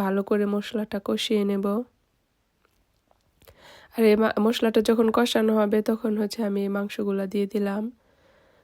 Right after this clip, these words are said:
তো আমি বেশি আর রান্না করিনি, আমি বে-, পাঁচ পিস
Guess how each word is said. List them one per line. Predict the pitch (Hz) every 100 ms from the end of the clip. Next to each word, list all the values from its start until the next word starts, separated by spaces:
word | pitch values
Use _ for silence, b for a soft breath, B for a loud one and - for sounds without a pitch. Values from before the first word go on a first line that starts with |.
| b
তো | 226
আমি | 220
বেশি | 240 - 226
আর | 208
রান্না | 208 226 202
করিনি, | 214 202 202 202
আমি | 202 202
বে-, | 208 -
পাঁচ | 233 220 -
পিস | 226